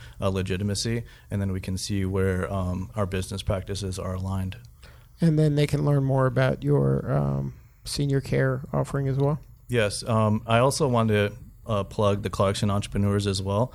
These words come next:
Speaker 1: um, 'cause they provided me this platform today. Um, so you can follow us, um, on Instagram at Clarkston Entrepreneurs, or if you're at Georgia State, you can go to the Panther Involvement Network, um, P I N at G S U dot E D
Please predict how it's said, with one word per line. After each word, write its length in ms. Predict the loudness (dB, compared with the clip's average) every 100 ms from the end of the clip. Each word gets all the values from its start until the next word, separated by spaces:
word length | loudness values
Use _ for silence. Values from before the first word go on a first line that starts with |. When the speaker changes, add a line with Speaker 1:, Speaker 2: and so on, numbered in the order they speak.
| -12 -8
Speaker 1:
um, 140 | -2 0
'cause 200 | 0 0
they 100 | 0
provided 400 | 0 0 0 2
me 100 | 0
this 160 | -2
platform 420 | -2 -4 -2 -2 -2
today. 420 | -2 0 0 -2 -8 -20 -12
Um, 260 | -4 -2 0
so 140 | 0
you 160 | 0 0
can 180 | 0 0
follow 400 | 2 0 2 2
us, 360 | 0 0 -6 -6 -2
um, 360 | 0 0 -2 -4 -8
on 120 | -2 0
Instagram 560 | 0 0 2 2 0 -4 -18 -6
at 220 | 2 2 2
Clarkston 480 | 0 0 0 -2 0
Entrepreneurs, 920 | 0 -2 -2 0 2 0 0 -4 -10 -4
or 380 | 0 2 2 0
if 240 | -2 0
you're 300 | 0 2 0
at 280 | 0 0 0
Georgia 240 | -2 -2
State, 280 | -2 0 0
you 100 | 0
can 180 | -2 -2
go 140 | -2
to 340 | -2 -2 -2 -2 -6 -16 -6
the 340 | 0 2 0 -2 -12 -8
Panther 360 | -2 -2 0 0
Involvement 540 | 0 0 -2 0 0
Network, 440 | -2 -4 -4 -6 -10 -6
um, 220 | -4 -4
P 220 | -4 -2
I 100 | 0
N 300 | 0 0 -2 -4 -16 -20 -4
at 140 | -4
G 140 | -2 -4
S 160 | -4
U 80 | -2
dot 160 | -2 -2
E 60 |
D 100 | -4